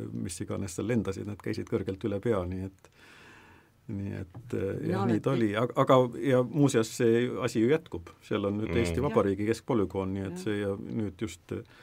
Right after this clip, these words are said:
Speaker 1: seal toimus ju suur, eh, põleng seal, noh, mitte päris
Speaker 2: Mhm.
Speaker 1: seal, aga, aga sealsamas polügoonil ja ei saa kustutada, sellepärast et see maa on seal igasugu lõhkemata mürske täis.
Speaker 2: Mhm.
Speaker 1: Aga, aga noh, see ongi niisugune metsast lage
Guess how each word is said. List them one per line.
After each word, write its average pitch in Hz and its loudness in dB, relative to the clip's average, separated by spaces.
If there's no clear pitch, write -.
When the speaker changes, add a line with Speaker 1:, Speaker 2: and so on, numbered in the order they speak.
Speaker 1:
seal 101 -6
toimus 98 -2
ju 104 -4
suur, 104 -4
eh, 101 -8
põleng 104 4
seal, 98 -6
noh, 120 -6
mitte 110 -8
päris 101 -4
Speaker 2:
Mhm. 82 -8
Speaker 1:
seal, 87 -2
aga, 87 -8
aga 101 -12
sealsamas 95 -10
polügoonil 92 -8
ja 92 -4
ei - -2
saa 101 2
kustutada, 98 -2
sellepärast 98 -6
et 104 -14
see 101 -4
maa 104 2
on 95 -6
seal 101 -6
igasugu 101 -10
lõhkemata 98 -8
mürske 101 -8
täis. 90 -6
Speaker 2:
Mhm. 165 -18
Speaker 1:
Aga, 95 -6
aga 98 -2
noh, 135 4
see - -2
ongi 127 -2
niisugune 104 -6
metsast 104 -6
lage 117 -6